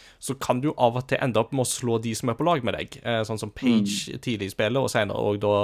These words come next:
Speaker 1: Agent Double H, og, eh, da, da kommer de jo med liksom sånne kommentarer, og sånn Page er jo bare sånn her, eh, «Not me, dang nabbit!» Og, eh, Double H har jo bare sånn her, eh, han, han har jo en sånn tendens til at han resiterer jo alltid en sånn her, eh,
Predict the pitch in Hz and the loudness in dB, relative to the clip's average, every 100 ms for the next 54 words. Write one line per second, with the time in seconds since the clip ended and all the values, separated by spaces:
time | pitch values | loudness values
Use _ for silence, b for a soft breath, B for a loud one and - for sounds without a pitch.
0 | 104 - 104 104 101 95 110 123 120 - | 4 2 0 0 0 0 2 2 0 -2
1 | - - 123 117 113 110 107 - - - | -4 -2 2 4 4 4 2 -4 -20 -20
2 | - 123 120 120 123 110 131 139 110 107 | 0 2 2 4 2 4 2 2 4 2
3 | 110 - - 113 104 117 110 104 110 120 | 0 -4 -2 -2 0 -4 2 2 4 4
4 | 113 107 107 107 104 104 104 101 104 110 | 4 4 4 4 4 4 2 2 0 -4
5 | 101 - 104 113 120 107 110 104 110 110 | -4 -2 -2 0 -2 0 0 0 0 0
6 | 107 113 110 117 254 277 226 311 269 233 | 0 -2 -2 2 2 2 0 0 4 4
7 | 240 233 262 277 269 - 151 147 131 120 | 4 4 6 6 4 -4 2 4 4 4
8 | 120 117 B B B B - 127 113 - | 2 0 B B B B 0 6 8 8
9 | - - 113 123 131 117 110 110 104 110 | 6 6 4 6 6 8 6 6 6 2
10 | 104 101 107 110 107 104 104 - 120 147 | 0 2 2 4 4 2 0 2 2 4
11 | 143 151 127 127 113 127 120 123 117 - | 6 6 6 2 0 0 0 0 -4 0
12 | 131 127 135 139 123 - 139 - - 107 | -2 -2 -6 -2 -2 -2 -6 -8 -2 0
13 | 127 131 - 120 - 120 117 117 113 117 | 0 0 0 -2 0 -2 0 -2 0 0
14 | 110 107 _ - | 0 -2 _ -20